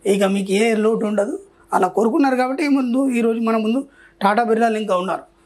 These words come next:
వాళ్ళ తాత కోటీశ్వరుడే, ముత్తాత కోటీశ్వరుడే, తర్వాత, ఆ తర్వాత ఇంకా కోటీశ్వరులు కానివ్వండి, వాళ్ళు కోరుకున్నారు ఏమని? తరతరాలుగా కావాలి.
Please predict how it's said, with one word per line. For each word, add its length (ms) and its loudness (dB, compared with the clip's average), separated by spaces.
వాళ్ళ 160 0
తాత 300 0
కోటీశ్వరుడే, 840 -2
ముత్తాత 300 -2
కోటీశ్వరుడే, 600 -2
తర్వాత, 440 -2
ఆ 220 -2
తర్వాత 320 0
ఇంకా 260 0
కోటీశ్వరులు 480 -2
కానివ్వండి, 340 -4
వాళ్ళు 180 -2
కోరుకున్నారు 520 -2
ఏమని? 340 -2
తరతరాలుగా 640 0
కావాలి. 600 -8